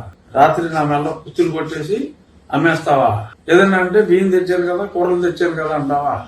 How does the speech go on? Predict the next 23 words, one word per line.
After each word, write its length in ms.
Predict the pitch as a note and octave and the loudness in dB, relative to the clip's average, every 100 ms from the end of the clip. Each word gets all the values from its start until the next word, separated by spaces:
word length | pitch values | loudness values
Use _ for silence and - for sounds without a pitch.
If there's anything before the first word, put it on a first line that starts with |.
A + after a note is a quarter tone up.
| - _ _ - - - - - _ - | -16 _ _ -12 -12 -12 -18 -20 _ -2
అని 160 | G3 | 2
ఏం 80 | A3+ A#3 | 4 4
చేస్తారు? 460 | A3 A3 A3 A3 - - _ _ _ _ | 2 0 0 -2 -8 -18 _ _ _ _
ఈ 60 | C#3+ | 0
మధ్యన 300 | D3 D3+ G3+ C#3 - _ _ _ _ - - | 2 2 0 -4 -10 _ _ _ _ -20 0
అలాంటి 240 | D3 F3+ | 4 4
మొగులు 320 | F#3 F3 G3+ F#3 | 4 2 2 0
చంపేస్తున్నారు 480 | D#3+ F3+ F#3+ G3 F3 | 0 0 -2 -4 -4
కూడా. 200 | A2 - - - _ - | -6 -10 -18 -20 _ 2
So 60 | A3+ F#3+ G3+ - _ - | 4 4 0 -6 _ -2
అలాంటి 460 | E3+ A#3+ C4+ C4+ F3 C#3+ | 4 6 6 4 2 4
వ్యసనపరుడైన 1080 | D3+ D3+ A#3+ B3 B3 A#3+ A3+ A3 G#3 E3 - - _ _ _ _ _ | 2 4 2 2 2 4 6 6 4 -2 -6 -16 _ _ _ _ _
భర్త 560 | C3+ D#3 - G3+ A2 - - _ _ _ - | -2 -2 2 4 4 2 -8 _ _ _ 4
ఆస్తులు 340 | F3+ A3+ A#3 | 4 4 0
తాకట్టు 440 | G#3 F#3+ F#3+ F3 F3 | 4 4 4 0 -2
పెట్టి 520 | E3 D3 D3+ D3 - _ C#3 | -2 -2 -4 -6 -8 _ 6
ఏదో 320 | G3 A#3+ B3 | 10 10 8
బియ్యం 360 | G3 A3 A3 | 6 4 4
గింజలు 340 | G#3+ G#3 G3+ - - _ | 4 4 2 0 -10 _
నాలుగు 240 | D#3 F3 F3 | 4 6 6
ఇంటికి 440 | E3+ E3+ E3+ - - - | 4 2 -4 -6 -12 -2
సాయంత్రం 340 | D#3 E3 E3 | 0 0 -2
వచ్చేటప్పుడు 580 | D#3 C#3+ D#3+ D3 C#3 C#3 | -4 -4 -2 -2 -4 -8